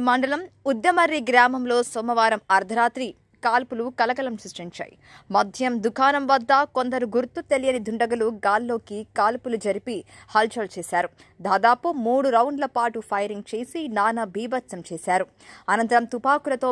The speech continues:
బెదిరించి మద్యం దుకాణంలో రెండు లక్షలు చోరీ చేశారు. ఆ తర్వాత అక్కడి నుంచి పారిపోయారు.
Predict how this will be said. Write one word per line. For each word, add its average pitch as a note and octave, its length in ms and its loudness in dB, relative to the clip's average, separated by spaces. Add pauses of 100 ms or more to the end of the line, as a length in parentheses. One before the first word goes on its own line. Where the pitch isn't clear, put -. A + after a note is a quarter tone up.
బెదిరించి C4 480 -4 (140)
మద్యం A3+ 480 -4
దుకాణంలో B3 560 -2 (460)
రెండు B3 200 4
లక్షలు A#3 460 -2 (100)
చోరీ G#3+ 200 -2 (120)
చేశారు. F3+ 340 -2 (300)
ఆ - 20 10 (160)
తర్వాత A#3 340 0 (260)
అక్కడి G3+ 320 -8
నుంచి G3 240 -8 (220)
పారిపోయారు. F3+ 600 -2